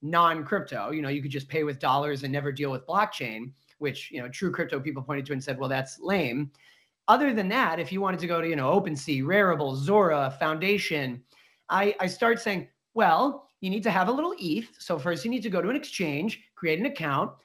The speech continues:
buy some eth. Then you need to send the eth to your MetaMask wallet or whatever is your Chrome crypto browser wallet of choice." We shouldn't just say MetaMask. There's Rainbow, there's others.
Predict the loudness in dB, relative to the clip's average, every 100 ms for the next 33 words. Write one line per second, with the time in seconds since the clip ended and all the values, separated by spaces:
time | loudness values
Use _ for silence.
0 | _ 2 2 0 -2 0 0 0 -2 _
1 | _ _ _ -2 2 2 0 -2 -2 -2
2 | 0 -2 -4 -4 -2 0 2 2 2 0
3 | 0 2 2 0 -2 4 6 4 0 0
4 | 2 2 0 -2 -4 0 4 4 4 0
5 | -4 -12 _ -2 -2 0 0 2 0 -2
6 | -6 0 2 2 2 2 4 2 0 -2
7 | 0 0 -4 -6 -8 -6 -6 -6 -4 -4
8 | -4 -4 -6 -4 -2 0 2 2 2 2
9 | 0 0 0 0 -2 -4